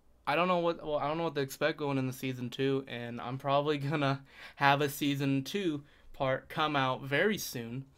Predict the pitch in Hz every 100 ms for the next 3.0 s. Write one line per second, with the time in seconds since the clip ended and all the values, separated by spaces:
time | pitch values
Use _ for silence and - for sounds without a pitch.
0 | _ - _ - 139 131 127 151 151 151
1 | 143 151 170 262 339 - - 127 117 143
2 | - _ _ _ _ - 131 123 123 123